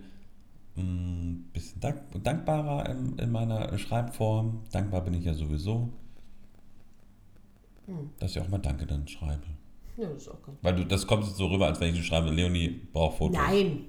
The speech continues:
Speaker 2: nein,
Speaker 1: Füße,
Speaker 2: nein, aber es
Speaker 1: sofort.
Speaker 2: ist, nein, aber das war halt so von der, von der Aussage war das eigentlich total komische Anfrage.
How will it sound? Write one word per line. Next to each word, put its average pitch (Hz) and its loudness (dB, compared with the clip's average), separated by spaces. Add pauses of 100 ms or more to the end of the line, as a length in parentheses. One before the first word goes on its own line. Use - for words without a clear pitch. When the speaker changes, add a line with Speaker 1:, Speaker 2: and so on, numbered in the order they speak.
(140)
Speaker 2:
nein, 156 0
Speaker 1:
Füße, 80 4
Speaker 2:
nein, - 0
aber 82 6
es - 4
Speaker 1:
sofort. 85 8
Speaker 2:
ist, - -12 (440)
nein, 170 -4 (320)
aber 185 2
das 185 -2
war 190 4
halt 185 2
so 185 -8
von 175 -4
der, 156 -2
von 165 -12
der 160 -6
Aussage 220 -2
war 185 -4
das 180 -8
eigentlich 190 -10 (100)
total 196 -8
komische 202 -4
Anfrage. 175 -6